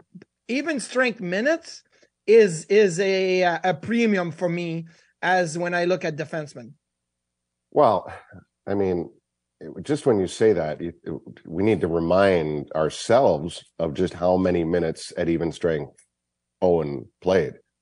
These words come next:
Speaker 2: Like, it
Speaker 1: It's
Speaker 2: wasn't
Speaker 1: crazy.
Speaker 2: just a among freshman class
Speaker 1: Yeah.
Speaker 2: players. <laughs> Like, he was right there with the highest in the league last year. He was top ten all year long.
Speaker 1: Yeah.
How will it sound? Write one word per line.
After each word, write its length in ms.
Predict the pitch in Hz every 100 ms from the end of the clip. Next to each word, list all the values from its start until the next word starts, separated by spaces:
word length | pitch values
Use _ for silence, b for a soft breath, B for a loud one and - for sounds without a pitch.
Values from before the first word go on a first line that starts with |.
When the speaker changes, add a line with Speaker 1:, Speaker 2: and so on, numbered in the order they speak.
| _ _ _
Speaker 2:
Like, 120 | 98 101
it 60 |
Speaker 1:
It's 80 | 123
Speaker 2:
wasn't 280 | 147 131 98
Speaker 1:
crazy. 100 | -
Speaker 2:
just 240 | 120 -
a 340 | 95 90 80 - _ _ 92
among 340 | 98 98 85
freshman 680 | - 131 - 110 87 76 65 _
class 560 | - 92 78 76 - -
Speaker 1:
Yeah. 160 | - 165
Speaker 2:
players. 520 | 110 90 67 - - _
<laughs> 340 | _ _ -
Like, 400 | 117 135 101 - _ _ _ _ -
he 200 | 214 - -
was 420 | 151 - 139 -
right 480 | 117 127 143 156 104
there 520 | 135 131 87 101 - _ _ _ _ -
with 300 | 123 120 - _ _ _ _
the 260 | 87 113 127
highest 460 | 127 147 156 143 147
in 140 | 147
the 100 | 147
league 340 | 156 208 247
last 380 | 131 101 95 -
year. 300 | 104 90 80
He 120 | 85
was 120 | 131 -
top 280 | 139 -
ten 200 | 147 160
all 180 | 165 185
year 180 | 185 185
long. 540 | 170 185 320 165 82 - _
Speaker 1:
Yeah. 160 | 135